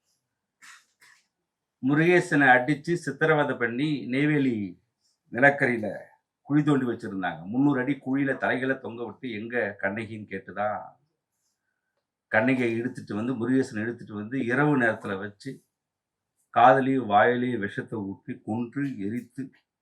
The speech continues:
சாம்பலாக்குனாங்க. இதை இன்ஸ்பெக்டருக்கும் தெரியும், எஸ் ஐக்கும் தெரியும். ரெண்டாயிரத்தி மூணுல நடந்த சம்பவம் தீர்ப்பு எப்ப கிடைச்சதுன்னா, ரெண்டாயிரத்தி இருபத்தி ஒண்ணுல.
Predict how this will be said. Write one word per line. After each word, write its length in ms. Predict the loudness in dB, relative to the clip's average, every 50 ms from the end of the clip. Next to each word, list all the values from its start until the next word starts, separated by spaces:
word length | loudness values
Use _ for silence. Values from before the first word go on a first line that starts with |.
| _ _ _ _ _ _ 2
சாம்பலாக்குனாங்க. 800 | 4 4 4 4 4 4 4 4 4 0 -2 -2 0 0 0 0
இதை 560 | 0 2 2 6 10 10 10 10 8 2 0 -8 _ _ _ _ _ _ _ _ _ _ _ _ _ _ _ _ _ _ _ _ _ _ _ _ _ _ _ _ _ _ _ -4
இன்ஸ்பெக்டருக்கும் 720 | -2 -2 -2 2 4 4 4 4 2 -2 -2 -2 -2 0
தெரியும், 260 | 0 2 2 2 0
எஸ் 140 | 0 0 -2
ஐக்கும் 260 | -4 -2 -4 -8 -8
தெரியும். 340 | -6 -8 -8 -10 -12 -14 _ _ _ _ _ _ _ _ _ _ _ _ _ _ _ _ _ _ _ _ _ _ _ _ _ _ _ _ _ _ _ _ _ _ _ _ _ _ -20 _ _ _ -20 _ _ _ -2
ரெண்டாயிரத்தி 500 | -2 6 8 10 10 10 8 6 4 2
மூணுல 320 | 2 4 4 4 2 2
நடந்த 260 | 2 0 -2 -4 -6
சம்பவம் 480 | -6 -2 0 0 0 0 -2 -4 -4 -4
தீர்ப்பு 360 | -2 -2 -2 -2 0 0 -2
எப்ப 160 | -2 0 -2
கிடைச்சதுன்னா, 500 | -4 -4 -4 -8 -8 -10 -8 -4 -4 -2
ரெண்டாயிரத்தி 540 | -2 0 4 6 6 6 6 4 -2 -6 -6
இருபத்தி 380 | -6 -6 -4 -4 -6 -6 -6 -8
ஒண்ணுல. 300 | -8 -8 -8 -12 -14